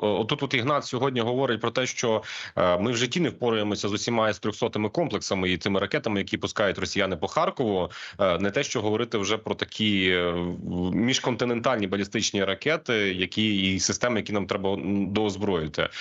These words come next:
У Штатах досі ще й тривають переговори по виділенню бюджету, е, і на свій захист своїх пів-, південних кордонів, і на те, щоб от Україну підтримати. Ну, тобто, зараз дуже такий, е, і про це давно говорили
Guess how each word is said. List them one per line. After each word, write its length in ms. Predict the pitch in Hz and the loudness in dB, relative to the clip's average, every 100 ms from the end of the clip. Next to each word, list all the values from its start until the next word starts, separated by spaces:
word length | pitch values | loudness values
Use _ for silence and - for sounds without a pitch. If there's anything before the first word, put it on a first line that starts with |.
| - | -4
У 80 | 113 | -4
Штатах 340 | - 147 139 | 0 0 0
досі 500 | 123 147 - 135 127 | 0 -2 0 0 2
ще 280 | 117 - 131 | 0 2 2
й 120 | 123 | 2
тривають 460 | 107 - 120 127 120 | -2 -4 0 2 2
переговори 500 | 120 117 120 120 110 | -2 0 2 2 0
по 680 | 110 113 107 107 107 107 104 | -2 -2 0 2 2 2 2
виділенню 400 | 104 113 110 110 | 0 -2 0 0
бюджету, 640 | 107 110 151 123 95 85 - - - - | 0 2 0 2 0 0 -2 -14 -16 0
е, 520 | 90 95 90 90 90 | 2 4 2 2 2
і 240 | 87 - 143 | 0 0 2
на 120 | 123 | 2
свій 260 | - 123 110 | 0 0 2
захист 300 | 110 - 110 | 0 -2 -2
своїх 120 | 117 | -2
пів-, 600 | 110 107 104 - 117 - | 0 -4 -4 -4 -4 -2
південних 400 | 131 120 117 110 | 0 0 0 -2
кордонів, 600 | 117 117 185 165 131 139 | -2 0 0 0 -2 0
і 180 | 131 131 | 0 2
на 460 | 117 113 113 110 | 2 2 4 2
те, 200 | 104 123 | 2 0
щоб 280 | 120 - 107 | -2 -4 0
от 180 | 101 98 | 0 0
Україну 340 | 90 120 95 | 0 2 2
підтримати. 680 | 82 87 87 85 82 85 85 - - - | 0 -2 -2 -2 -2 0 0 -2 -12 -6
Ну, 160 | - 131 | -2 -2
тобто, 600 | 156 - 165 160 147 135 - 98 | -2 -2 0 2 4 2 0 2
зараз 400 | 131 170 - - | 2 2 -4 -6
дуже 200 | 151 160 | -4 -2
такий, 440 | 160 175 165 135 139 | -2 0 0 0 0
е, 320 | 131 120 90 | 2 2 0
і 80 | 123 | 0
про 140 | - | -2
це 100 | - | 0
давно 220 | 117 104 | 0 0
говорили 520 | 139 123 104 90 82 | 0 0 0 2 0